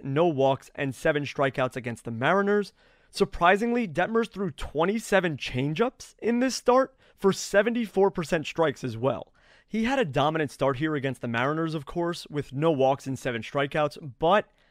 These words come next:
he gets the Rays and the Rangers next, and I think I'm just avoiding him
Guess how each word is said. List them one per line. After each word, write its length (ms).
he 160
gets 280
the 140
Rays 580
and 200
the 80
Rangers 560
next, 380
and 320
I 120
think 240
I'm 120
just 180
avoiding 440
him 180